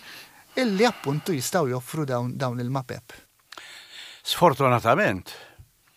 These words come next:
Speaker 2: kull min kiteb tista' tgħid fuq il-fortifikazzjonijiet,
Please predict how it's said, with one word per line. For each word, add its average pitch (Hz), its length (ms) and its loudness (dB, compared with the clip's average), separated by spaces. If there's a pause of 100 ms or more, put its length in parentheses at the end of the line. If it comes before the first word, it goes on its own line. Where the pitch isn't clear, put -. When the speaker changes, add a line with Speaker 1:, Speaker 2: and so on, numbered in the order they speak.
(540)
Speaker 2:
kull 208 240 6
min 156 160 8
kiteb - 480 -2
tista' 120 320 -8
tgħid - 460 -10 (600)
fuq - 640 0 (400)
il-fortifikazzjonijiet, 110 1400 0